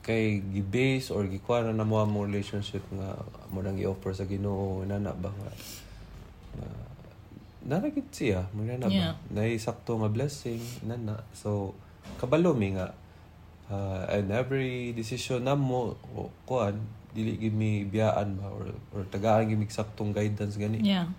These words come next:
Speaker 2: Oh.
Speaker 1: So far, so good. Murag, tanaw na
Speaker 2: Murag
Speaker 1: mo, murag, ever since na, na, naminyo jud mi,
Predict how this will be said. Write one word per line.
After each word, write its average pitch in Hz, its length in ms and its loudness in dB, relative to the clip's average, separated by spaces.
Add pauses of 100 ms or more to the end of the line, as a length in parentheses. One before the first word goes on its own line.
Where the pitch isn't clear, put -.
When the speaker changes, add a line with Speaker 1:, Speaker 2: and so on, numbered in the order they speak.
(260)
Speaker 2:
Oh. 180 240 2 (680)
Speaker 1:
So 147 160 -2
far, 294 240 4
so 214 160 6
good. 208 240 2 (240)
Murag, 131 280 2 (960)
tanaw 151 280 8
na 147 120 8
Speaker 2:
Murag 151 60 4
Speaker 1:
mo, 170 120 4
murag, 117 360 4 (240)
ever 113 220 2
since 131 360 0
na, 113 160 0
na, 107 120 2
naminyo 104 580 0
jud 107 220 0
mi, 139 320 -4